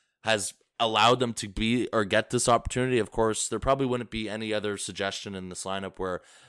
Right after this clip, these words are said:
I can envision some sort of swap like that. I mean, I get it. Dalton Varsho is the other lefty in this lineup, but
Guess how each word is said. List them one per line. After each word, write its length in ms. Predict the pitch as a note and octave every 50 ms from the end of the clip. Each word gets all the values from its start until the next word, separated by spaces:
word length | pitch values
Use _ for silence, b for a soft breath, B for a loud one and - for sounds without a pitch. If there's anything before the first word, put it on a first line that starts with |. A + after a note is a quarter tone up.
| B B
I 140 | B G2 G#2+
can 200 | G#2 - A#2 A2
envision 640 | G#2 G2 F#2 F2 F#2+ G#2 G#2+ G#2+ A#2 A#2 A2+ A2 A2+
some 240 | - - A2+ G#2+ A2
sort 200 | - - A2 G#2+
of 60 | G#2
swap 360 | - - G#2+ G#2 G#2 G#2 -
like 160 | A2 G#2 G2 -
that. 240 | G#2+ G#2+ A2 A#2 G2
I 60 | F#2+
mean, 180 | F#2+ G2+ G2+
I 120 | G2 F#2+ G2
get 180 | F2 G2 G2
it. 160 | G#2+ G#2+ G2+ -
Dalton 260 | G2 G2 G2 F#2 F#2+
Varsho 300 | F2+ F#2+ F#2+ F#2+ - -
is 120 | F#2+ F2
the 80 | F2+ F#2
other 140 | F#2+ F#2+ F#2+
lefty 280 | F#2 F#2 F#2 - -
in 80 | G2 F#2
this 140 | F2+ - -
lineup, 320 | F#2+ G#2 A2 G#2 G2+ - -
but 200 | G2+ F#2+ E2+